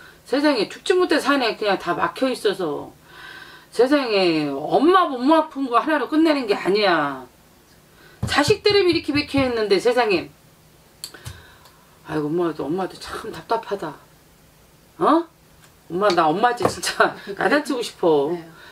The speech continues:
Speaker 1: 자식 위해서 엄마가 많이 빌어줘야 돼. 엄마. 자식 위해서 뭐든지. 엄마는 어차피 인생을 많이 살았다고 그러지만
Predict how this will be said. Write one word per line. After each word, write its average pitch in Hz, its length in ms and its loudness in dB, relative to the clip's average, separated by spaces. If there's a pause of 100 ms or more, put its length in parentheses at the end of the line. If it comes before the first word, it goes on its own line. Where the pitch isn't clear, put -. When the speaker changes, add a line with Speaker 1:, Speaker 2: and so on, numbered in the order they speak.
Speaker 1:
자식 - 380 0
위해서 339 240 4
엄마가 269 220 -2
많이 220 240 0
빌어줘야 294 600 0
돼. 220 880 2 (840)
엄마. 185 540 2 (800)
자식 262 320 2
위해서 294 220 4 (120)
뭐든지. 262 500 0
엄마는 311 460 2
어차피 269 760 0 (360)
인생을 294 320 2
많이 240 200 2
살았다고 349 380 0
그러지만 277 320 -4